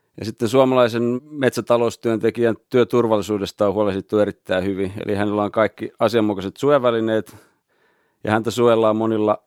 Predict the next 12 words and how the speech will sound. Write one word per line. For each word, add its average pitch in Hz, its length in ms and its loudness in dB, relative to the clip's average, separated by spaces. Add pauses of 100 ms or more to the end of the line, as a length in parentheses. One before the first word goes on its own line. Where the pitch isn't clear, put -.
(200)
lailla, 110 540 2 (280)
asetuksilla 104 540 -4
ja 95 80 0
säädöksillä. 92 760 -2 (720)
Mutta 104 300 -6
Nepalissa 110 640 0 (800)
tää 107 120 4
yksittäinen 113 500 -2
henkilö 107 460 0
kantaa 110 360 2
kaiken 98 360 0
vastuun 98 540 -6